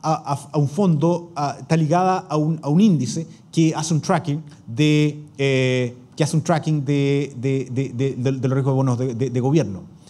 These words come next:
Eh, eh, creo que ese, ese, ese es un esquema que puede, puede ser porque es limpio y es transparente. Y acá básicamente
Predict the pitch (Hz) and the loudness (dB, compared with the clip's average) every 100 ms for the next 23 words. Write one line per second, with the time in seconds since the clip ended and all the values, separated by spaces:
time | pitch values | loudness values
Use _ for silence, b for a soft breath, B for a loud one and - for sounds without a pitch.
0 | B B - 143 135 131 127 123 - - | B B -2 0 2 2 0 -6 -18 -20
1 | - 123 113 107 101 92 - - 170 208 | -8 -4 -2 -2 -6 -8 -14 4 6 6
2 | 202 190 - 196 180 - 202 170 - 208 | 2 -2 -2 -2 -2 0 -2 -2 0 2
3 | 180 - 175 170 170 139 190 190 180 175 | 0 2 2 0 0 -2 4 4 4 0
4 | - 170 160 170 165 160 147 - 143 156 | -4 0 2 0 -2 -4 -6 -4 0 2
5 | 151 151 123 127 127 117 104 87 - - | 2 0 -2 -4 -4 -6 -8 -12 -16 -20
6 | - B B B B B B B 165 190 | -20 B B B B B B B 0 2
7 | 262 240 202 196 190 190 185 - | 2 0 0 -2 0 0 -2 -4